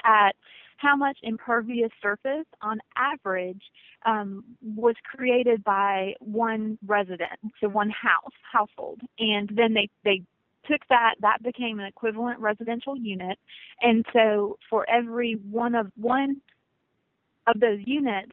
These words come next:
you would pay twenty-four dollars. So the average homeowner pays twenty-four dollars a year in order to support the work, the stormwater work that the county does. Um, but obviously, as you move into commercial facilities or industrial facilities that would have a lot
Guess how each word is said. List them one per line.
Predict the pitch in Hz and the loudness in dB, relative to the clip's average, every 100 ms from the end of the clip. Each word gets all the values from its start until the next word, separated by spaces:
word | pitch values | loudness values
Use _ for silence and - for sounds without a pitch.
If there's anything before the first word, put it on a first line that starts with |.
| _ 220 | _ -2
you | 226 | 2
would | 220 | 2
pay | 233 208 | 2 -4
twenty-four | - 214 208 190 185 | -2 -4 -2 -4 0
dollars. | 175 - - - - _ | 0 0 -6 -12 -18 _
So | 262 | 2
the | 254 | 4
average | 262 277 262 - | 4 4 2 0
homeowner | 254 226 208 196 185 | -2 0 -2 -6 -6
pays | 214 190 190 - | -4 -4 -6 -6
twenty-four | 220 233 - 233 | -2 0 0 4
dollars | 208 208 247 302 | 4 4 0 -4
a | |
year | 247 196 180 214 | -6 -2 -2 -4
in | 220 | -4
order | 208 190 190 | -2 -2 -4
to | - - | -10 -18
support | - 214 - | -6 -4 -2
the | 208 | -2
work, | 196 196 | -2 -2
the | 233 - | -2 0
stormwater | 233 208 190 185 | 0 2 2 0
work | 185 185 - | -4 -6 -10
that | - | -12
the | 208 | -8
county | 196 180 180 | -8 -6 0
does. | 175 165 214 - - - - - | 4 4 2 -4 -16 -20 -8 2
Um, | 233 214 233 | 2 4 4
but | 226 | 4
obviously, | 226 240 240 247 233 | 4 0 -6 -6 -4
as | 226 | -4
you | 214 | -4
move | 214 214 202 | -4 -4 -4
into | 196 - | -6 -4
commercial | 220 226 - 233 | -2 0 -2 -4
facilities | 233 - 220 208 202 202 190 | -4 -2 0 0 -2 -4 -6
or | 185 | -10
industrial | 185 208 220 226 208 - | 0 2 2 0 -2 -4
facilities | 214 214 208 202 202 196 - | -2 0 2 0 -2 -4 -2
that | 196 | -2
would | 202 | 2
have | 208 190 | 4 4
a | |
lot | 185 175 - | 4 4 2